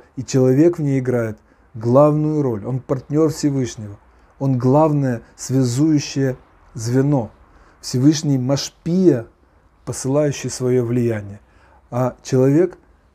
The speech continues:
Мекаблим, принимающий влияние Всевышнего.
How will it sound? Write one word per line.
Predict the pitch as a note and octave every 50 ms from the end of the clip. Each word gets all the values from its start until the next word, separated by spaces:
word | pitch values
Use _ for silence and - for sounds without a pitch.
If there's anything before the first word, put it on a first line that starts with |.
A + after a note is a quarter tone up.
| _
Мекаблим, | - B2+ C#3+ C#3+ - - E3+ F3 F3 C#3+ A#2+ A#2 G#2 G2+ G2 - _ _ _
принимающий | - C3 C3 C3+ C#3 D3 D3 D3 D3 D#3+ E3+ D#3+ C#3+ C3 - - C#3 B2
влияние | A#2+ A#2+ A#2+ A#2 A#2+ A#2+ A#2 A2+ A2+ G#2+
Всевышнего. | G#2 - - A#2 A2+ G#2 G#2 F#2+ - G#2+ G2+ G2 F#2+